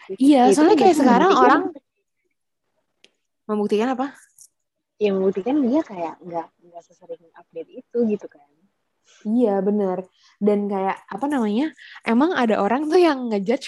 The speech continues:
Speaker 2: kayak, "Iya, dia kemana ya? Soalnya kayak udah jarang upload I G story." Kayak gitu, kamu
Speaker 1: Iya,
Speaker 2: sering nggak sih
Speaker 1: iya,
Speaker 2: denger kayak
Speaker 1: iya,
Speaker 2: gitu?
Speaker 1: iya, iya, iya,
Speaker 2: Iya,
Speaker 1: iya.
Speaker 2: yang judgement-judgement kayak gitu tuh, yang,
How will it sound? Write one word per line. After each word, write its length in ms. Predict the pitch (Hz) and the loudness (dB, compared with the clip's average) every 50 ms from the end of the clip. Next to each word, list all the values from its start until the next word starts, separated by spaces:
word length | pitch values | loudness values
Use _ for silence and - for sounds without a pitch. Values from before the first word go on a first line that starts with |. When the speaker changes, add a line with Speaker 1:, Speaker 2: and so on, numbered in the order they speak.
| - | -14
Speaker 2:
kayak, 240 | - 208 196 - - _ _ _ _ _ _ _ _ _ _ | -12 -12 -12 -12 -14 _ _ _ _ _ _ _ _ _ _
"Iya, 320 | - 294 302 311 320 311 - _ _ | -14 -10 -8 -8 -8 -8 -12 _ _
dia 140 | - 214 320 359 | -2 -2 -2 -2
kemana 320 | - 233 208 202 220 311 | -2 -6 -6 -4 -2 -2
ya? 140 | 277 233 233 | 0 0 0
Soalnya 320 | 233 - 277 311 381 392 - | -2 -4 -2 -2 -2 -2 -2
kayak 140 | - 226 220 | -6 -6 -4
udah 140 | 196 196 196 | -2 -2 -2
jarang 300 | 190 202 190 190 190 202 | 0 -2 -2 -2 -4 -6
upload 360 | - 190 185 - - 190 190 - | -8 -10 -10 -8 -10 -12 -12 -12
I 60 | 196 190 | -14 -10
G 160 | 180 196 185 | -10 -10 -10
story." 480 | - - - 269 294 294 311 285 247 - | -8 -4 0 0 0 0 0 -4 -8 -6
Kayak 320 | _ 294 277 233 233 254 | _ 0 2 2 2 2
gitu, 60 | 247 - | -2 0
kamu 200 | - 311 - 403 - | -2 -2 0 2 2
Speaker 1:
Iya, 40 | - | 4
Speaker 2:
sering 140 | - 330 330 294 | 4 2 2 4
nggak 120 | 240 220 233 | 4 6 6
sih 120 | 226 262 | 6 4
Speaker 1:
iya, 60 | 262 277 | 2 2
Speaker 2:
denger 140 | 240 226 233 220 | 0 0 0 2
kayak 160 | 214 196 190 | 2 2 2
Speaker 1:
iya, 60 | 196 | 0
Speaker 2:
gitu? 120 | 190 - - | -2 -4 -4
Speaker 1:
iya, 100 | 175 165 | -6 -6
iya, 400 | _ _ _ _ 185 180 175 165 165 165 | _ _ _ _ -6 -4 -4 -2 -2 -2
iya, 140 | 165 165 156 | -4 -4 -6
Speaker 2:
Iya, 160 | 151 156 - | -10 -14 -18
Speaker 1:
iya. 160 | 247 233 226 233 233 | -16 -14 -12 -10 -8
Speaker 2:
yang 80 | 240 240 | -8 -6
judgement-judgement 680 | 220 220 214 - - 214 208 208 196 202 - 220 214 208 196 - | -6 -6 -6 -8 -10 -12 -10 -10 -10 -10 -10 -10 -12 -12 -10 -8
kayak 140 | 226 220 220 247 | -8 -6 -6 -6
gitu 80 | 247 262 | -8 -8
tuh, 200 | 247 - 202 202 196 | -10 -8 -6 -6 -6
yang, 140 | 196 196 | -6 -8